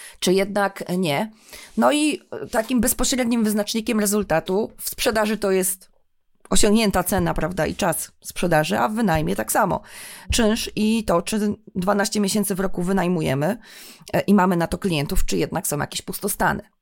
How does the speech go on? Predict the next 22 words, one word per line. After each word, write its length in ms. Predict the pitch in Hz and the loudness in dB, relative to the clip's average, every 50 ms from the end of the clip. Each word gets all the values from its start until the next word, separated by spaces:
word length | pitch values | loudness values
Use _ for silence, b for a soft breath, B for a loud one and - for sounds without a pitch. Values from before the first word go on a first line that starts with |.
| _ _ _ _ | _ _ _ _
To 100 | - 185 | -10 -6
tak 180 | - 196 214 - | -6 -6 -4 -4
wygląda. 420 | - 196 190 202 139 113 - - | -4 -2 0 0 0 0 -2 -6
Czyli 220 | - - 151 160 180 | -6 -4 -2 0 0
musimy 360 | 190 196 - 269 247 247 226 | 0 2 2 2 2 2 2
wiedzieć, 280 | 220 226 202 202 190 | 0 0 0 0 0
oprócz 280 | - 185 175 202 180 - | -2 -2 -4 -4 -6 -4
tego, 220 | - 208 214 185 | -4 -4 -2 -2
że 100 | 170 190 | -2 0
mamy 220 | 185 202 226 269 269 | 2 2 2 2 0
strategię, 460 | 262 - - 208 196 - 196 196 208 | 0 -2 -2 -4 -2 -2 -4 -4 -4
to 100 | - 180 | -4 -2
do 120 | 180 202 | -2 -4
czego 260 | 196 - 247 214 226 220 | -2 -2 -2 -2 0 0
dążymy 560 | 202 196 190 190 180 196 185 190 220 262 320 - B B B B B B 208 - | 0 0 0 0 0 0 0 0 0 0 -2 -4 B B B B B B -6 -4
i 80 | 202 | -4
wtedy 260 | - - 247 254 247 | 0 0 0 2 2
jesteśmy 320 | 254 226 220 - - 233 220 | 0 0 -2 -2 -4 -2 -2
w 40 | - | -2
stanie 240 | - 214 220 226 | -2 -2 -2 -2
sobie 160 | 208 - 226 214 | 0 -2 -2 -2
powiedzieć, 420 | 214 202 185 202 190 233 247 - | -2 -2 -2 0 0 0 0 -2